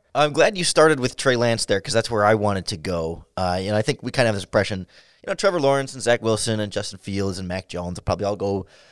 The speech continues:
a-, ahead of Trey Lance just based on where all the discussion is. So if he starts to fall a little bit, I guess, what's your risk tolerance with him? You know, what, what is,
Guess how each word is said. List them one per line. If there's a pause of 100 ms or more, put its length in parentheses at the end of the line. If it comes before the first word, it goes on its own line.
(240)
a-,
ahead
of (200)
Trey
Lance
just
based
on
where
all
the
discussion
is.
So (380)
if
he
starts
to
fall
a
little
bit, (760)
I
guess,
what's
your
risk
tolerance
with
him?
You
know,
what,
what
is,